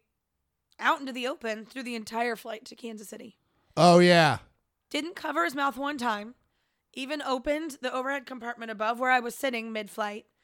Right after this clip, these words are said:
Speaker 1: and hacked on, like, two rows of people. And then the s-
Speaker 2: That's when you say something.
Speaker 1: and the same motherfucker took, went back to his seat, took his shoes off, and then went to the bathroom with no shoes on.
Speaker 2: Well,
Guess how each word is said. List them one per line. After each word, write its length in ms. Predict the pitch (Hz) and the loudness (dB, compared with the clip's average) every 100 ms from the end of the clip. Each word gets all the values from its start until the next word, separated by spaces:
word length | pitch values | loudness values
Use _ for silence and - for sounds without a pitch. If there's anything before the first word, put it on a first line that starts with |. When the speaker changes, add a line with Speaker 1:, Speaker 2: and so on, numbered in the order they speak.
| _ _ _ _ _ - | _ _ _ _ _ -12
Speaker 1:
and 180 | 233 220 _ _ _ _ | -12 -12 _ _ _ _
hacked 500 | - 277 311 320 - - | -4 2 2 0 -14 -12
on, 260 | 254 262 262 | -6 -6 -6
like, 240 | 220 208 - | -6 -8 -6
two 200 | - 302 | -4 -2
rows 240 | 311 320 330 | -2 -4 -6
of 80 | - | -12
people. 460 | 214 202 214 262 _ _ _ _ _ _ _ _ _ - | -18 -10 -10 -10 _ _ _ _ _ _ _ _ _ -10
And 140 | 240 277 | -8 -6
then 100 | 202 | 0
the 60 | |
s- 40 | 220 | 2
Speaker 2:
That's 280 | 240 - 190 | 2 0 -2
when 160 | 208 | 0
you 120 | 196 180 | 0 -2
say 300 | - 170 139 | -2 -4 -4
something. 480 | - 117 - 82 - _ _ _ _ | -6 -10 -10 -20 -20 _ _ _ _
Speaker 1:
and 180 | 262 277 | -6 -4
the 80 | 285 | -4
same 280 | - 277 330 | 0 -2 0
motherfucker 680 | 359 381 - 311 311 240 262 _ _ _ _ _ _ _ _ | -4 -4 -4 -6 -4 -4 -4 _ _ _ _ _ _ _ _
took, 320 | - 320 339 - | -2 -2 -2 -10
went 160 | 247 302 | -8 -4
back 160 | 349 - | -4 -6
to 80 | |
his 80 | 302 | -10
seat, 220 | - 311 _ | -8 -10 _
took 220 | - 302 302 | -8 -8 -6
his 140 | 233 | -10
shoes 440 | - - 311 370 | -8 -6 -4 -2
off, 360 | 262 254 302 - _ _ _ | 2 2 2 -6 _ _ _
and 100 | 214 | -8
then 140 | 247 196 | -6 -6
went 160 | 226 - | -10 -6
to 80 | |
the 60 | 262 | -4
bathroom 500 | 247 247 247 233 226 - _ - | 0 0 -2 -6 -8 -12 _ -8
with 140 | 320 214 | -8 -8
no 160 | 190 | -10
shoes 320 | 180 - 240 214 | -10 -8 -8 -8
on. 280 | 190 185 185 _ | -10 -12 -20 _
Speaker 2:
Well, 360 | 110 110 104 | -10 -8 -8